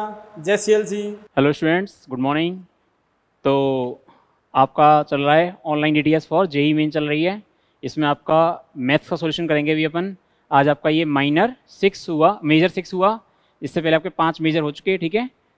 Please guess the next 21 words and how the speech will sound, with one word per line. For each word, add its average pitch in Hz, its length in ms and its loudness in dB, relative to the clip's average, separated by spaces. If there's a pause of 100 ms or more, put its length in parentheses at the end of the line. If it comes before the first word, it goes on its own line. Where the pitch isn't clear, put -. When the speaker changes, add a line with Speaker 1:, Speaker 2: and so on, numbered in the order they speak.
(120)
Speaker 2:
तो 165 40 0
अभी 165 220 0
अपन 170 160 -4
इसका 214 320 -2 (100)
solution 151 340 -6
कर 156 100 -2
रहे 165 100 0
हैं 220 80 -2
maths 156 300 -2
का, 131 120 -2
ठीक 139 180 -4
है। 233 160 -2 (400)
चलो, 113 220 -4
complete 170 380 0
syllabus 196 300 2
होता 196 160 0
है 214 80 6
आपको 208 220 0
पता 180 180 -4
ही 180 140 0
है 202 160 -2